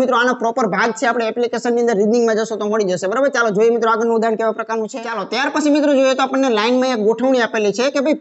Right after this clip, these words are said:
પાંચ મિત્રો છે એ, બી, સી, ડી અને ઈ, બરાબર? એ મિત્રો એક બેન્ચ પર બેઠેલા છે. એમના મોઢા મિત્રો ખાસ મહત્વના છે કે ઉત્તર તરફ એમના મુખ જે છે એ મિત્રો રહેલા છે. તો પહેલા તો આપણે simply રીતે મિત્રો આ પાંચે પાંચને ખાલી કાલ્પનિક સ્થાન જે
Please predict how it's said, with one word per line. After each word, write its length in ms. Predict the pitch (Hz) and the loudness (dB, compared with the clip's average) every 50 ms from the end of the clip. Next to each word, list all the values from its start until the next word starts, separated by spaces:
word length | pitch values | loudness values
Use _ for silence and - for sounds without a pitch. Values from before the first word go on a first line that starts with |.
| - | 0
પાંચ 240 | 233 226 262 302 294 277 277 294 | 0 2 2 0 2 2 0 0
મિત્રો 260 | 285 302 294 285 277 - | 2 2 0 0 0 0
છે 100 | 277 294 294 294 - 220 233 | 0 -2 -2 -2 -2 0 0
એ, 40 | 254 269 262 233 214 | 0 0 0 0 0
બી, 200 | 247 254 277 285 277 - | 0 0 0 0 -2 -2
સી, 240 | 240 247 254 269 254 214 | -2 -2 0 0 0 0
ડી 200 | 220 254 262 233 226 | 0 0 0 0 0
અને 120 | 214 214 226 220 240 | 0 -2 -4 -4 -2
ઈ, 80 | 226 214 190 | -2 -2 -2
બરાબર? 240 | 214 247 254 262 247 247 | -2 -2 -2 0 0 0
એ 20 | 247 262 | 0 -2
મિત્રો 180 | 269 247 262 262 247 | -2 0 0 0 0
એક 120 | 196 185 180 | 0 -2 -2
બેન્ચ 260 | 202 233 262 254 254 - | -2 -2 -2 -2 -4 -4
પર 100 | - 208 180 175 | -6 -4 -4 -4
બેઠેલા 380 | 220 214 - 247 208 180 175 170 185 | -4 -4 -4 -4 -2 -4 -4 -4 -4
છે. 100 | 208 269 311 311 - _ _ _ - | -4 -4 -6 -6 -10 _ _ _ -2
એમના 260 | - 277 285 269 233 196 | 0 2 2 2 2 2
મોઢા 320 | 190 202 208 190 240 269 294 294 | 2 2 2 2 2 2 2 2
મિત્રો 260 | 294 294 302 294 - | 2 2 0 0 0
ખાસ 220 | 269 277 285 277 254 240 | 0 -2 -2 0 0 0
મહત્વના 460 | 240 240 254 254 269 269 269 269 254 262 | 2 2 0 0 0 0 0 0 0 0
છે 80 | 277 277 277 | -2 -2 -2
કે 60 | 254 - 233 247 | -4 -2 -2 -4
ઉત્તર 300 | 247 - - 285 302 285 294 - | -4 -2 -2 -2 -2 0 -2 -2
તરફ 260 | 254 262 285 269 277 - - - 233 | -2 -2 -2 -4 -6 -8 -6 -4 -2
એમના 280 | 240 247 254 254 262 247 208 185 | 0 0 2 2 2 0 0 0
મુખ 320 | 190 196 240 220 - - - | 0 0 -2 -4 -8 -6 -2
જે 140 | 247 233 233 - | 0 0 0 0
છે 60 | 233 214 | 0 -2
એ 80 | 208 | -2
મિત્રો 240 | 208 202 214 202 180 185 | -2 -2 -2 -2 -2 -2
રહેલા 340 | 190 190 220 240 214 196 180 - - | -2 -2 -2 -2 -2 -2 -2 -4 -6
છે. 100 | 180 220 269 302 302 - - - _ _ - | -6 -6 -6 -8 -10 -12 -18 -20 _ _ -10
તો 60 | 254 254 | -6 -4
પહેલા 200 | 247 254 262 285 285 | -2 0 0 0 0
તો 40 | 302 | 0
આપણે 160 | 294 302 294 269 - | -2 -2 -2 -2 0
simply 400 | 262 277 285 277 277 285 277 277 262 | 0 0 0 0 0 0 0 2 2
રીતે 140 | 277 277 277 269 | 0 0 0 0
મિત્રો 160 | 269 262 277 269 | -2 0 0 0
આ 100 | - - - | -2 0 -2
પાંચે 220 | 233 262 254 285 277 - | -4 -2 -2 -4 -4 -2
પાંચને 260 | 277 277 262 262 269 269 262 - | -4 -2 -2 -2 -4 -4 -4 -4
ખાલી 240 | - 254 269 269 262 | -2 0 0 0 2
કાલ્પનિક 440 | 254 214 247 240 247 277 262 262 - - | 0 0 0 0 -2 -2 -2 -2 -2 -6
સ્થાન 340 | - - 220 247 269 269 247 | -6 -4 -2 0 0 2 2
જે 80 | 254 | 0